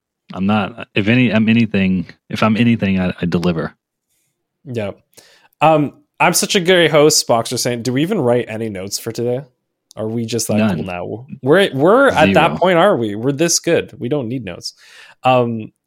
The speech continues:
Speaker 2: the first thing I want to say, V T stuff, um, unfortunately, uh, actually, by the way, I should probably mention this on the main show. I've recently moved,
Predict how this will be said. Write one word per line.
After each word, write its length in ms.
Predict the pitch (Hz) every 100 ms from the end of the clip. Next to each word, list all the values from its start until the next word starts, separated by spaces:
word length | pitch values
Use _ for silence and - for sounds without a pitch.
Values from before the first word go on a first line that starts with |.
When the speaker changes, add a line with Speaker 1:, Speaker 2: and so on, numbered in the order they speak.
| _ _ _ _ -
Speaker 2:
the 140 | 156
first 200 | 156 190
thing 100 | 214
I 40 | 190
want 100 | 180
to 80 | 170
say, 160 | 165
V 140 | 143 143
T 160 | 156
stuff, 380 | 139 165 165 -
um, 280 | - 120 113
unfortunately, 640 | 120 117 127 - 143 139 139 - - _ _
uh, 240 | 110 104 - -
actually, 300 | 139 139 98
by 220 | 104 113
the 80 | 98
way, 200 | 90 87 _ _ _ _ _ _ -
I 80 | 131
should 180 | 165 -
probably 280 | 180 170
mention 260 | 135 127 131
this 100 | 120
on 80 | 120
the 80 | 113
main 160 | 104
show. 300 | 107 113 110 -
I've 280 | 147 120
recently 340 | 110 113 120 101
moved, 440 | 95 101 127 -